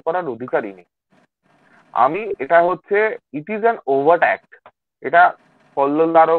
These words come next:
better বলতে পারবে। পুলিশের যে এই আচরণটা,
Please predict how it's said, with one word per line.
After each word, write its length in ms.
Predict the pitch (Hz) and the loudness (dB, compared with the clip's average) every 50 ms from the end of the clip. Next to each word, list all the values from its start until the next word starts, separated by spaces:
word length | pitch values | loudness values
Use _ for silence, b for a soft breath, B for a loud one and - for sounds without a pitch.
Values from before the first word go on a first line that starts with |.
| 156 123 | -2 -2
better 260 | 131 139 180 185 180 | -4 -2 -2 -2 0
বলতে 260 | 170 165 139 120 120 104 | 0 -2 -2 -2 -6 -8
পারবে। 200 | 104 101 101 127 190 226 _ _ _ _ _ _ _ _ - | -10 -12 -14 -16 -20 -20 _ _ _ _ _ _ _ _ -12
পুলিশের 420 | 147 170 202 240 220 - 262 277 214 208 240 | -12 -10 -10 -10 -8 -8 -8 -8 -8 -8 -8
যে 80 | 233 226 - _ - 143 | -8 -8 -8 _ -8 -6
এই 100 | 180 208 202 - - | -6 -6 -6 -4 0
আচরণটা, 640 | - 131 135 - - 180 180 190 185 170 143 - - | 0 0 0 0 -4 -2 -2 -2 -4 -4 -6 -8 -8